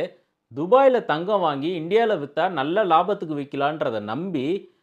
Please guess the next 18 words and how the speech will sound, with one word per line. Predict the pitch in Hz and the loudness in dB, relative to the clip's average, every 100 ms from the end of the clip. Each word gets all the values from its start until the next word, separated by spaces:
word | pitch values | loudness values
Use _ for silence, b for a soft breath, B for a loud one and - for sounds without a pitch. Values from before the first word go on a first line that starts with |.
| _ | _
ஐந்நூறு | 113 151 214 233 180 | -4 -2 2 4 2
கிராம், | 135 147 160 | 0 -2 -2
ஆயிரம் | 131 160 214 196 139 | -2 0 0 0 -2
கிராம், | 135 160 151 | -4 -4 -6
ரெண்டாயிரம் | 117 147 208 208 170 | -6 0 2 2 0
கிராம்னு | 135 135 127 127 160 | -2 -2 -4 -8 -6
தங்கத்தை | 139 175 208 175 | -6 -4 -2 -2
கடத்திட்டு | 135 143 170 175 | -2 -2 -4 -4
வந்து, | 131 117 135 | -4 -4 -6
இங்க | 156 170 196 | -6 -2 0
உள்ள | 180 214 | 0 -2
கஸ்டம்ஸ் | 175 143 214 214 160 | -4 -6 -6 -4 -4
ஆஃபீஸர் | 147 139 139 | -4 -6 -8
கிட்ட | 120 117 | -8 -8
தொக்கா | 113 - 160 - - | -8 -6 -10 -8 0
மாட்டிக்கிட்டு | 214 151 147 147 120 104 135 135 | 2 2 -4 -6 -10 -6 -6 -4
வாழ்க்கையை | 123 180 190 170 120 | -2 -2 -2 -2 -2
இழந்துடுறாங்க. | 123 123 110 104 95 92 | -4 -6 -6 -8 -8 -16